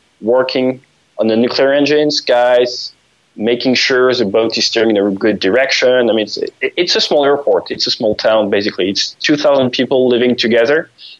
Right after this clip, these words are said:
and at any single time, you have at least thirty-five percent of the crew working.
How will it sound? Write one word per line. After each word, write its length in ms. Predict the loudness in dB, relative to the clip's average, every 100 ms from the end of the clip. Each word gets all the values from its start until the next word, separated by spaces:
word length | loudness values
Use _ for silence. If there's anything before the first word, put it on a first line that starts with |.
| _
and 160 | 0 0
at 140 | -2
any 280 | -2 0 2
single 320 | 0 0 0
time, 340 | 0 0 2 2
you 80 | 2
have 120 | 2
at 280 | 0 -2 -2
least 420 | -2 -2 -6 -12 _ _ _ -16 -2
thirty-five 540 | 0 0 2 0 0
percent 340 | -4 -2 0
of 120 | 0 -4
the 80 |
crew 240 | -8 -2 -2
working. 500 | 2 0 0 -6